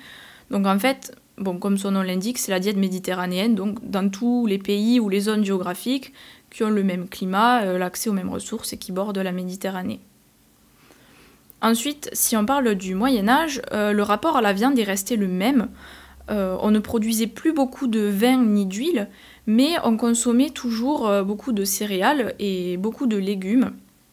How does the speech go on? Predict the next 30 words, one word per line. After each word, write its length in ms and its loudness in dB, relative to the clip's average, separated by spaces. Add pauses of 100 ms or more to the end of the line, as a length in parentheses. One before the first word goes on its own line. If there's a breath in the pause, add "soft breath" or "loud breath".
(540)
mais 240 4
peu 280 0
de 100 2
viande, 360 -2
parce 240 -8
que, 240 -2 (360 loud breath)
comme 180 6
à 80 8
l'époque 280 0
romaine, 400 0
la 100 2
consommation 580 0
de 120 2
viande 320 2
est 160 -2
un 100 -6
signe 380 0
de 100 -4
distinction. 800 -2 (640 loud breath)
Euh, 340 -4
voilà, 200 -2
elle 120 0
est 60 2
réservée 560 2
aux 140 -2
classes 300 2
plus 300 -2
élevées. 360 -2 (840 loud breath)
Pour 180 2
illustrer 680 -2